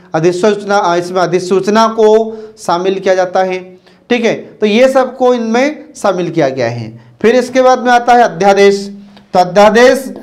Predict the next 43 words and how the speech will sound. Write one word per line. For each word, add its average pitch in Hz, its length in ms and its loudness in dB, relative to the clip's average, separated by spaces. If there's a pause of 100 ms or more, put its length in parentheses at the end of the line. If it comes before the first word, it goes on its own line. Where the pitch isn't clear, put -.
(240)
जारी 190 320 2
करने 247 300 0
का 247 100 2
अधिकार 240 360 2
किसे 226 280 -4
प्राप्त 214 340 -2
है, 220 200 0 (260)
तो - 160 -6
केंद्र 196 360 0
के 220 160 0
स्तर 220 220 -4
पर 220 180 0
हमारे 208 300 -2
राष्ट्रपति 190 640 -4
को 214 180 -2
अनुच्छेद 214 600 -4
एक 208 140 -6
सौ 202 140 -4
तेईस 175 380 -2
के 196 120 -4
तहत 190 340 -4
ये 180 200 -2
अधिकार 175 380 -4
प्राप्त 170 320 -8
है, 175 180 -2 (460)
और 247 300 6 (380)
राज्यों 185 400 2
के 240 120 0
स्तर 240 240 -2
पर 240 260 2 (320)
राज्यपाल 208 640 2
को 233 180 2
अनुच्छेद 214 720 -2 (240)
दो 208 160 2
सौ 233 160 -2
तेरह 220 300 0
के 226 160 -2
तहत 233 460 0 (240)
अध्यादेश 220 460 2
जारी 208 260 2
करने 208 280 -2
का 202 100 -2
अधिकार 196 440 2